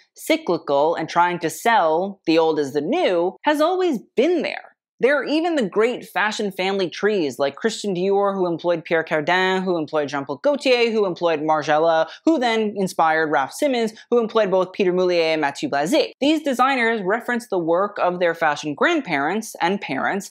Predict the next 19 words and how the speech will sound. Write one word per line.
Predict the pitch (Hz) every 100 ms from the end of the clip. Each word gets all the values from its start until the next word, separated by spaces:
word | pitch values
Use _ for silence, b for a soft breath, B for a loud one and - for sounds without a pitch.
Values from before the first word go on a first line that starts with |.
| _
and | 214 247 226
it | - 226
continues | 220 214 277 269 233
this | 226 -
cycle | 208 208 202
of |
designers | 185 165 165 180 175
being | - 160
inspired | 151 - - 160 151 143 156
or | - 160
learning | 151 214 175 139 156
from | 151 147
each | 139 -
other, | 330 170 151 185 B
again, | - 175 143 143
making | 185 139 170
the | 151
old | 117 113 -
new. | 202 254